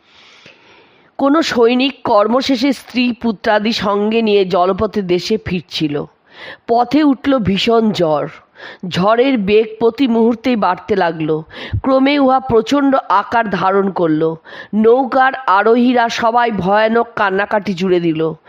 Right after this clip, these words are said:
ওই সৈনিকের স্ত্রী অত্যন্ত ভীত হয়ে চেঁচামেচি করতে লাগলো। সেই সৈনিক ছিল একজন ভগবত প্রেমী, আর তার স্ত্রী ছিল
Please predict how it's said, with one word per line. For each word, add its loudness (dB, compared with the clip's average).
ওই 4
সৈনিকের 0
স্ত্রী -4
অত্যন্ত 0
ভীত -2
হয়ে 4
চেঁচামেচি -2
করতে -4
লাগলো। -4
সেই 0
সৈনিক 0
ছিল 0
একজন 0
ভগবত 0
প্রেমী, -2
আর 0
তার 0
স্ত্রী -6
ছিল -2